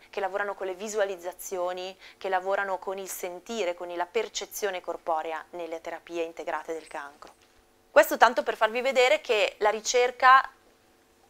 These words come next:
oggi ci permette di avere delle,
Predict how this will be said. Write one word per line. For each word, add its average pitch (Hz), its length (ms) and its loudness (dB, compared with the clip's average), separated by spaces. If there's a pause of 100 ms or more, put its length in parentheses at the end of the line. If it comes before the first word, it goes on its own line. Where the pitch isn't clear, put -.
oggi 220 540 4
ci 214 140 -8
permette 214 500 -2
di 214 80 -2
avere 202 300 0
delle, 185 480 -2